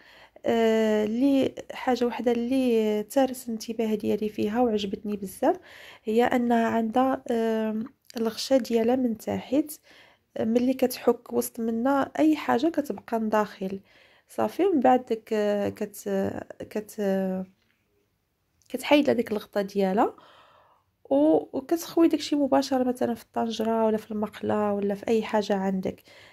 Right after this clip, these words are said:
أنا غادي نوريكم كيفاش. عند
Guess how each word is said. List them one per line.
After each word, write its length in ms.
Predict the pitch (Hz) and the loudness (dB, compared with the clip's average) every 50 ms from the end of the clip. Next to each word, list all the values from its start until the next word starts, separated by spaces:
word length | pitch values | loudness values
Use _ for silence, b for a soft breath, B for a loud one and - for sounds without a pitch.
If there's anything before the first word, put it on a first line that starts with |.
| b b _ - | b b _ -6
أنا 160 | 220 226 214 | -4 0 0
غادي 180 | 214 196 202 | 0 0 0
نوريكم 520 | 208 202 202 202 208 196 196 - 196 196 196 | 0 -2 -2 -2 -2 -4 -4 -4 -6 -6 -6
كيفاش. 640 | - - - 196 190 - - 330 359 - - b b b b b b b b b b b b - | -8 -8 -8 -8 -4 0 0 0 0 -2 -6 b b b b b b b b b b b b -6
عند 240 | 214 214 214 208 233 | -4 -2 0 4 4